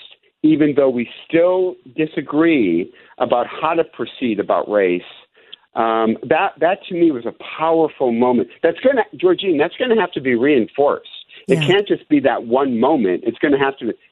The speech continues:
Speaker 1: con-, and, and let me say one way that we can do that is through the communion table, is that despite our differences, we come to the Lord's table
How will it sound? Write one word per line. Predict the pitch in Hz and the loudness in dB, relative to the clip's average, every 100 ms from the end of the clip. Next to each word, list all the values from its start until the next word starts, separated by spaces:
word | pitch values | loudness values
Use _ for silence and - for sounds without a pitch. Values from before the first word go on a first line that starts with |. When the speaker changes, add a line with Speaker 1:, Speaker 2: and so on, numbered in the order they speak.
| - | -12
Speaker 1:
con-, | - 175 190 - | -2 0 0 -2
and, | 170 - | -2 2
and | 175 165 | 0 4
let | 175 | 2
me | 208 - | 2 0
say | 180 | 2
one | 143 160 156 | 2 2 2
way | 156 | 2
that | 147 | 2
we | 143 | 0
can | 143 117 | -2 -2
do | 120 170 | 2 4
that | 131 104 | 2 0
is | - | -6
through | - 120 | -2 -2
the | 113 | -2
communion | - 101 123 151 101 | -6 0 0 2 0
table, | - 80 65 - - _ _ - - - - - | 0 -2 -2 -6 -10 _ _ -20 -20 -20 -8 -2
is | 139 | 2
that | 151 139 | 2 0
despite | 135 - - 160 214 - | -4 -6 -2 0 0 -2
our | 180 | -4
differences, | 165 147 147 127 107 98 85 82 85 _ _ _ _ 120 | 0 -2 -2 -4 -4 -4 -4 -4 -6 _ _ _ _ 2
we | 156 170 - | 2 2 -2
come | 175 185 - | -2 -2 -4
to | 143 | -2
the | 131 | 0
Lord's | 120 127 123 - - | 2 2 2 -4 -2
table | 143 143 101 90 92 | 0 0 0 0 -2